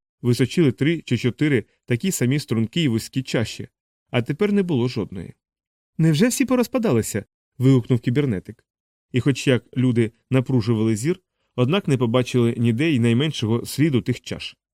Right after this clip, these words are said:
Сонце дедалі припікало, спека ставала нестерпною. Вони рушили далі. Через годину розтяглися довгою низкою. Попереду йшов лікар, який ніс тепер рюкзак, за ним ступав координатор. Замикав колону хімік.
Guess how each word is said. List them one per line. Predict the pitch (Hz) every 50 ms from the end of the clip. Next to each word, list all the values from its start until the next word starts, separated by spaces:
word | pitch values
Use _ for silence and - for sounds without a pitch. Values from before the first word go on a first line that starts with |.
| _ _ _ _ _ _ _ _ _
Сонце | - - 139 131 117 - 123
дедалі | 117 120 113 117 113 110 110
припікало, | - 110 110 - 117 - - 170 165 123 98 - - _ _ _ _ _
спека | - - - 170 185 - 214 214 - -
ставала | - - 139 120 117 117 110 110 -
нестерпною. | 123 123 135 - - - 120 - - _ - 98 95 107 123 _ _ _ _ _ _ _ _ _ -
Вони | 117 135 196 226
рушили | 190 135 127 - - 139 143
далі. | 139 - 90 87 - - - - _ _ _ _ _ _ _ _ _
Через | - - 120 127 110 117
годину | 123 120 165 190 170 127
розтяглися | 117 117 - - 127 110 123 156 147 - 120 113
довгою | 110 110 123 113 101 117 131 135
низкою. | 123 104 90 - - - 110 107 107 127 - _ _ _ _ _ _ _ _ _ _
Попереду | - 127 110 117 123 113 117 110 113
йшов | 113 - - 131 135 156
лікар, | 151 123 - - 107 104 - _ _ _ _ _ -
який | 120 113 - 127 120
ніс | 120 123 113 -
тепер | - 113 - 120 110 113
рюкзак, | 127 127 123 127 104 98 - _ _ _ _ _ _ _
за | - 107 120 123
ним | 156 196
ступав | 190 - - 127 - 117 110 -
координатор. | _ 123 120 117 110 131 147 117 95 87 - - 98 117 - _ _ _ _ _ _ _ _ _ -
Замикав | 113 117 127 123 123 113 - 123 104
колону | - - 120 120 120 120 151
хімік. | - - - 101 92 92 113 -